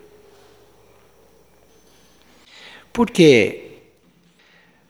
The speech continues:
Pode ser também porque não tenha chegado o momento cíclico daquilo acontecer.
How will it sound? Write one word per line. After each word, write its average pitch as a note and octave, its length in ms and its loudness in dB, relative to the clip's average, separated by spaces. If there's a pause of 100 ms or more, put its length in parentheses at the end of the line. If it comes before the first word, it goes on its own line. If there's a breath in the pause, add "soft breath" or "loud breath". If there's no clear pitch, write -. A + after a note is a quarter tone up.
(140)
Pode D4 300 2
ser A3 240 0
também G3 380 0
porque G3+ 280 -6
não F3+ 140 -2
tenha G#3+ 260 -2
chegado B2+ 480 -2
o A#2+ 40 -4
momento A#2 440 -4
cíclico - 680 -8
daquilo G2+ 360 -12
acontecer. - 680 -12